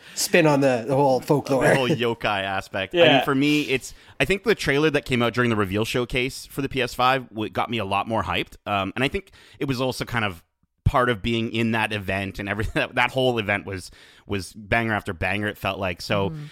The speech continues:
Speaker 2: you know, seeing this now, it kinda brought me down a little bit. Um, I think, honestly, I could see this game coming out anywhere between a six and an eight out of ten. Um,
Speaker 3: Mm-hmm.
Speaker 2: and if it is an eight out of ten, awesome, but I, I'm thinking it might be more leaning towards six. Um,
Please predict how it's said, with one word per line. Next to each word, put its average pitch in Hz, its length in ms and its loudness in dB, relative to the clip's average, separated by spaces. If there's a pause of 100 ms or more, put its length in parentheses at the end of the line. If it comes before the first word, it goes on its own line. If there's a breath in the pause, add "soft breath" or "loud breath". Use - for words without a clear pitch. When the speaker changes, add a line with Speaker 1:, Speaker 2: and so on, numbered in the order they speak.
(140 loud breath)
Speaker 2:
you 131 100 0
know, 120 140 2
seeing 147 400 0
this 131 260 0
now, 131 340 0
it 123 160 -8
kinda 160 220 -4
brought 156 240 -2
me 160 100 -2
down 120 280 0
a 185 60 -2
little 180 180 -2
bit. 196 280 -4 (120)
Um, 110 480 0
I 127 120 2
think, 175 280 -4
honestly, 131 340 -2
I 117 80 0
could 120 160 -6
see 127 140 -6
this 117 180 -4 (160)
game 113 200 0
coming 107 220 0
out 101 140 0
anywhere 101 240 -2
between 98 260 -6
a 87 40 -6
six - 320 -8
and 101 100 -2
an 87 80 -4
eight 95 160 -6
out 98 80 -2
of 90 100 -6
ten. 98 360 -6 (400 soft breath)
Um, 90 80 -2 (240)
Speaker 3:
Mm-hmm. 85 80 -2
Speaker 2:
and 113 100 -2
if 120 100 -2
it 147 60 0
is 160 140 2
an 160 80 2
eight 147 160 2
out 139 100 2
of 139 60 0
ten, 131 340 0 (100)
awesome, 143 520 0
but 95 100 -4
I, 95 220 -12
I'm 95 240 -8
thinking 87 320 -10
it 85 100 -10
might 90 160 -10
be 95 80 -14
more 87 380 -8
leaning 87 240 -8
towards 87 280 -12
six. - 540 -8
Um, 87 420 -4